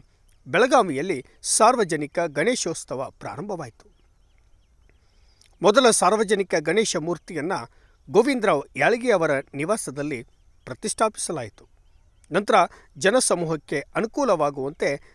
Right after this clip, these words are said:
ಗಣೇಶ ಮೂರ್ತಿಯನ್ನ ಜೆಂಡಾ ಚೌಕದಲ್ಲಿ ಪ್ರತಿಷ್ಠಾಪನೆ ಮಾಡಲಾಯಿತು. ಅಂದಿನಿಂದ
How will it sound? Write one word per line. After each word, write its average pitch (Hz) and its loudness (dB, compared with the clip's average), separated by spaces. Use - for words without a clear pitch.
ಗಣೇಶ 254 2
ಮೂರ್ತಿಯನ್ನ 160 -4
ಜೆಂಡಾ 180 0
ಚೌಕದಲ್ಲಿ 139 -6
ಪ್ರತಿಷ್ಠಾಪನೆ - -12
ಮಾಡಲಾಯಿತು. 185 -12
ಅಂದಿನಿಂದ 202 0